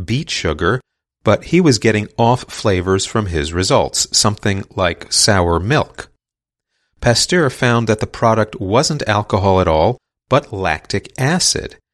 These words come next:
and that the fermentation vats where this happened contained living cells smaller than yeast, that is, bacteria. Pasteur had discovered the second type of fermentation,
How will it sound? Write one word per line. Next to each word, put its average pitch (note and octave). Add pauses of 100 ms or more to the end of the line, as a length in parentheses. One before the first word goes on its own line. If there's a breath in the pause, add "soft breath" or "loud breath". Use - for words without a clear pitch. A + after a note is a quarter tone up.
(300)
and G#2+
that G2+
the G2
fermentation C3
vats F#2
where G#2+
this C#3
happened F#2+ (300)
contained A2
living C3
cells A#2
smaller D#3+
than E2+
yeast, D#2+ (340)
that D#2+
is, G2 (340)
bacteria. C#3 (1080)
Pasteur F#3
had D#3
discovered B2+
the A2
second C3
type F#2
of G2
fermentation, F#2